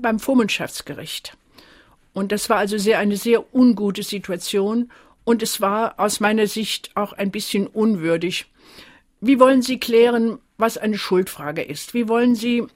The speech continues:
wirklich nachweisen, wer hat das Scheitern der Ehe verschuldet? Was ist überhaupt Verschulden in diesem Zusammenhang? Ich habe es immer sehr unwürdig gefunden.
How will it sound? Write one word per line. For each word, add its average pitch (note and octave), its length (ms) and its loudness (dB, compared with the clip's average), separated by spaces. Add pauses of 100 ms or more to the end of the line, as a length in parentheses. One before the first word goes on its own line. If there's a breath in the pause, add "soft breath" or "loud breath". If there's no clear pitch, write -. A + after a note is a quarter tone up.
wirklich C4 760 0
nachweisen, G3+ 840 0
wer G#3 240 0
hat G#3 200 -6
das G3+ 120 -6
Scheitern G3 480 -2
der F3 120 -6
Ehe F#3+ 260 -4
verschuldet? F#3 880 -4 (460 loud breath)
Was B3 200 0
ist D4 120 -8
überhaupt C4 300 -2
Verschulden A#3 640 0
in E3+ 100 -6
diesem F#3+ 280 -6
Zusammenhang? F3 800 -4 (520 soft breath)
Ich - 160 -2
habe C4 120 2
es - 120 -4
immer B3+ 260 4
sehr G#3+ 180 0
unwürdig E3+ 600 0
gefunden. - 540 -8